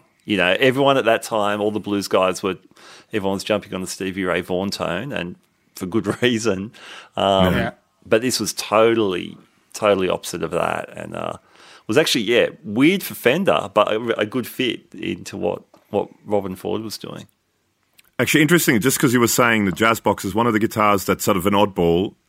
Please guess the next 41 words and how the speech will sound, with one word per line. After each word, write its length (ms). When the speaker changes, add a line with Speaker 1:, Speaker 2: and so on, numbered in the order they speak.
Speaker 3:
that 160
we're 140
actually 260
not 180
talking 260
about 260
in 60
this 160
episode 460
is 140
the 100
D'Acquisto 880
Fender, 480
which 140
is 140
a 40
jazz 280
box. 500
Speaker 2:
Yeah, 260
right. 240
Speaker 3:
Which 120
is 140
that, 320
which 240
came 260
out 120
in 60
the 60
same, 400
same 320
era. 340
Speaker 1:
Oh, 580
Speaker 2:
Yeah. 340
Speaker 1:
there's 200
that 200
headstock. 460
Did, 340
did 160
Fender 320
buy 380
D'Acquisto? 640